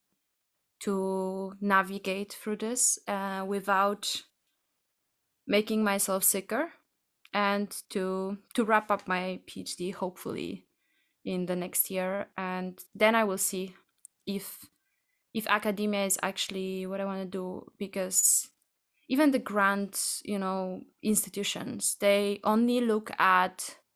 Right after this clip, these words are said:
how long it takes you to achieve certain things. They look at the numbers.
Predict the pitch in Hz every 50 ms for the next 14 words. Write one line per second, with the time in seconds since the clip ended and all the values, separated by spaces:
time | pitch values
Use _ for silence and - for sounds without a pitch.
0 | _ _ _ _ _ _ _ _ _ _ _ _ _ _ _ - - 214 208 208
1 | 202 196 202 - 120 - - - 214 202 - - - - - 202 - 110 - 220
2 | 214 _ _ _ _ - - 208 190 202 - - - 208 208 - - 208 214 -
3 | 220 208 - - - - - 202 - - - - - _ _ _ _ _ _ _
4 | _ - 202 202 214 220 - 240 214 - 226 220 220 220 202 202 196 190 196 202
5 | 233 277 294 285 - - -